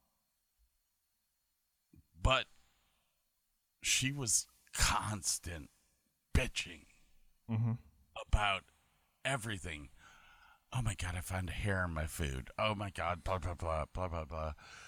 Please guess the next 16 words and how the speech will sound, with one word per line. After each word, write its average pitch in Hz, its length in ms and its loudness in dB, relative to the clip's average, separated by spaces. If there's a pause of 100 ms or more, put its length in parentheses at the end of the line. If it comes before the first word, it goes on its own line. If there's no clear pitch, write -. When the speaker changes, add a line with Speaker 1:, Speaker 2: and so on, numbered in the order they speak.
(220)
Speaker 1:
I 123 100 2
j-, 90 260 -14
just, 113 320 0 (1700)
it 170 280 2
was 110 400 -6
horrible. 147 1160 2 (360)
Speaker 2:
Yeah. 98 240 0 (760)
Speaker 1:
Um, 95 480 2 (1120)
I 117 60 -2
mean, 110 200 0
I, 113 120 -2 (280)
I 113 80 2
sat 123 340 4
and 110 140 -8
heard 120 340 0
her 110 200 -2